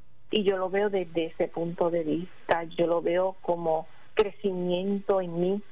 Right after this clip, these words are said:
como, como reverenda, como capellana hacia los demás, hacia los que tengo cerco-, cerca, hacia la comunidad la cual dirijo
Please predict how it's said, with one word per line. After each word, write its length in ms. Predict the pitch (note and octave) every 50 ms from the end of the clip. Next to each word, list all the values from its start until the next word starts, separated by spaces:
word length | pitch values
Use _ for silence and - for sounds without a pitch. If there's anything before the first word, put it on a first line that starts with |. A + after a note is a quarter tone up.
| - - - - - - - -
como, 360 | - E3+ E3 E3 E3 D3+ C#3+
como 480 | - - E3 E3 D#3+ D#3 D#3 D3+ D#3 E3+
reverenda, 840 | F3+ F#3 F3+ F3+ E3+ E3 E3 E3+ F3+ F#3 F#3 F#3 F#3 F3+ F3 F3+ - - - - - - - - - - - - -
como 220 | F#3+ F3+ F3+ E3+
capellana 960 | - - F3 - - E3+ D#3+ D3 D#3 E3+ E3 E3 E3+ D#3+ E3 E3 E3 E3 - - - - - - - - -
hacia 320 | - E3+ - - - F3+ D#3+
los 200 | D#3 D#3 D3+ -
demás, 360 | - D#3 D3 D3+ D3 C#3+ D3 - - - - - - - - -
hacia 220 | D#3+ - - E3+
los 120 | D#3+ E3+ -
que 100 | G3+ -
tengo 320 | - D3 D3 C#3+ D3+ D3+ - -
cerco-, 320 | D#3+ D3 D3 - D#3 - - - - - - - - -
cerca, 360 | F3 D3+ D3+ - D#3+ D3 - - - - - - - -
hacia 360 | - G3 - - - G#3 G3 F#3
la 120 | F#3 F3+ -
comunidad 600 | - F#3+ F#3+ F#3 F#3 F3+ F3 D#3+ D#3+ E3 D#3+ - - - - - - - - - - - - - - - -
la 100 | - F#3
cual 260 | - - F#3 E3 D#3+ D#3
dirijo 640 | E3 D#3 D3 D#3 F#3 A3+ G#3+ F#3+ F#3+ D3+ D3